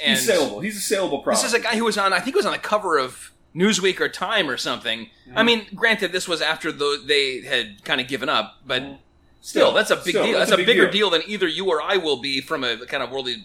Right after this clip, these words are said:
Speaker 1: standpoint,
Speaker 2: Ever.
Speaker 1: or ever
Speaker 2: Yeah,
Speaker 1: have a,
Speaker 2: ever.
Speaker 1: or, or would actually want to be.
Speaker 2: Mm-hmm.
Speaker 1: Li-, like, I mean, I would never wanna be a big enough deal where people who, who, uh, thought that my shtick was, was goofy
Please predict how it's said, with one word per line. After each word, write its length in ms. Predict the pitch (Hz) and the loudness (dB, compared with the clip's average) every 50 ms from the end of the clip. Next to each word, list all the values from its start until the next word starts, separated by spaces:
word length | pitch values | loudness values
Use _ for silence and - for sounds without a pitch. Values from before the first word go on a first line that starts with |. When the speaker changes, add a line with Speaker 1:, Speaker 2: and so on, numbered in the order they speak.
| - - | -18 -20
Speaker 1:
standpoint, 540 | - - - - 147 131 117 120 131 143 139 | -20 -16 -10 -6 -6 -6 -4 0 2 4 4
Speaker 2:
Ever. 120 | 135 117 | 4 4
Speaker 1:
or 140 | 135 135 135 | 2 0 0
ever 200 | 135 135 135 135 | 0 0 2 4
Speaker 2:
Yeah, 40 | 131 123 | 4 4
Speaker 1:
have 160 | 107 104 104 | 4 4 2
a, 60 | - | 4
Speaker 2:
ever. 160 | 131 123 - | 2 2 4
Speaker 1:
or, 160 | 175 180 185 175 165 170 | 4 6 6 6 4 4
or 180 | 170 180 180 170 | 4 4 4 4
would 160 | 165 160 - - _ _ - - - - - _ _ _ - | 2 -4 -6 -8 _ _ -20 -20 -20 -20 -20 _ _ _ -2
actually 340 | - 151 156 - 160 127 113 | -2 0 0 0 -4 -4 -2
want 200 | 127 160 214 208 | -2 -2 -2 -2
to 80 | - 123 | -4 -6
be. 280 | 107 104 92 92 - - | -8 -8 -8 -10 -12 -14
Speaker 2:
Mm-hmm. 440 | 127 131 135 131 131 - _ - 165 | -16 -16 -14 -14 -16 -16 _ -6 -4
Speaker 1:
Li-, 60 | 170 - - | -2 -2 2
like, 300 | 165 170 170 165 - - | 4 4 4 4 2 2
I 80 | - 180 | 0 0
mean, 160 | 180 175 165 156 | 2 2 2 2
I 80 | 151 | 2
would 140 | 175 190 190 | 4 2 2
never 200 | 196 208 202 208 | 0 0 -2 -2
wanna 200 | 202 190 185 165 | -2 -2 -2 -2
be 460 | 151 160 156 151 147 143 139 - _ _ _ _ _ _ | -2 -2 -4 -4 -4 -6 -10 -14 _ _ _ _ _ _
a 120 | - 151 156 | -10 -6 -4
big 120 | 170 190 | -2 -2
enough 220 | 190 185 180 131 135 | 0 0 -2 -4 -4
deal 240 | 170 180 175 160 156 | -4 -2 -2 -2 0
where 160 | 143 135 131 131 | 0 -2 -2 -2
people 260 | - 180 185 190 185 | -4 -6 -6 -4 -4
who, 320 | 151 175 160 156 147 - | -4 -2 -2 -2 -4 -6
who, 320 | - 151 165 151 143 139 135 | -8 -8 -8 -8 -6 -4 -2
uh, 180 | 123 117 117 - | -2 -2 -2 -4
thought 380 | - - 160 156 160 - - | -4 -2 -2 -2 -2 -4 -4
that 220 | 143 139 135 127 - | -4 -4 -4 -4 -4
my 140 | 135 131 131 | -4 -6 -4
shtick 340 | - - - 196 190 - | -4 -4 -2 -2 -2 -2
was, 380 | 151 135 127 123 - - - - | -2 -4 -4 -4 -6 -10 -8 -6
was 160 | 147 135 127 127 | -6 -6 -6 -8
goofy 640 | - 151 143 135 - - 135 123 117 107 - _ | -10 -10 -10 -10 -8 -6 -6 -6 -6 -8 -12 _